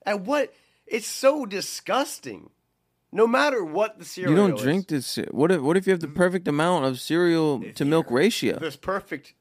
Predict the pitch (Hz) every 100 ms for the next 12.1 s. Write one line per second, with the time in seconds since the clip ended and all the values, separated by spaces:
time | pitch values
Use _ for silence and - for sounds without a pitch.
0 | _ 131 165 202 - 123 101 98 - 123
1 | 110 120 175 127 - 143 110 67 _ _
2 | _ _ _ _ _ - 143 330 _ _
3 | _ _ _ - 190 170 214 208 190 175
4 | - 180 185 190 151 - _ _ _ _
5 | _ _ _ - 123 - - _ _ _
6 | _ - 127 117 71 - 117 131 120 131
7 | 156 156 - - - - 160 185 185 165
8 | 156 131 160 180 151 - 131 127 107 110
9 | 127 - 127 117 139 135 - - _ _
10 | _ _ _ _ _ _ _ _ _ _
11 | _ _ - 113 120 127 117 - 120 156
12 | 220